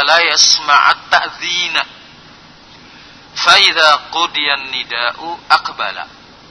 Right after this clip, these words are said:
Hatta idza suwiba lis-salati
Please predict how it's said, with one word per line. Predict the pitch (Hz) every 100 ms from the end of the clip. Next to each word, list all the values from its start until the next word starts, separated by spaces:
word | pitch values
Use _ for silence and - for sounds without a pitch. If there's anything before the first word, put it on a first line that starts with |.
| - - - -
Hatta | - 190 - 170 151
idza | 147 135 135 127
suwiba | - - 165 170 147 147 160 135 131 147 -
lis-salati | 135 - 127 117 120 139 151